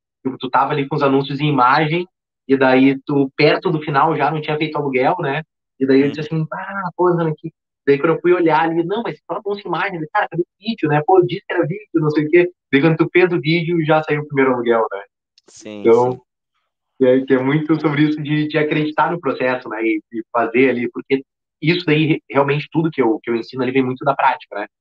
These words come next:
Speaker 1: Então, eu já passei por esses, por esses erros e que bom que tu, né, resolveu acreditar e realmente colocar em prática.
Speaker 2: Com certeza.
Speaker 1: E,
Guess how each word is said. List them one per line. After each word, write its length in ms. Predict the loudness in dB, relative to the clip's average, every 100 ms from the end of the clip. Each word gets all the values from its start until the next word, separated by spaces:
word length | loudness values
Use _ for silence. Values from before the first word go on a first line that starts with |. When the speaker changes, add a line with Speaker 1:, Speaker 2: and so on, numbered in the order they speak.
| _ _ -12
Speaker 1:
Então, 300 | -2 2 2
eu 60 |
já 280 | 2 2 2
passei 320 | 0 -4 -4
por 120 | -2 -4
esses, 400 | -2 -6 -8 -14 _ _ _ _
por 100 | -4
esses 200 | -4 -2
erros 340 | 0 2 2 2
e 80 | 0
que 100 | 2
bom 140 | 0 0
que 100 | _
tu, 220 | -6 -6 -6
né, 240 | -4 -2
resolveu 400 | -2 -2 0 2 2
acreditar 680 | 0 -2 -2 -2 0 0
e 180 | -4 -8
realmente 320 | -10 -10 -12 -12
colocar 200 | -10 -10
em 60 |
prática. 360 | -6 -6 -6 _ _ _ _ _ _ _ _ _ _ _
Speaker 2:
Com 80 | _
certeza. 500 | -16 -16 -14 -16 -18 _ _ _ _ _ _ _ _ _ _ _ _ _
Speaker 1:
E, 260 | 2 4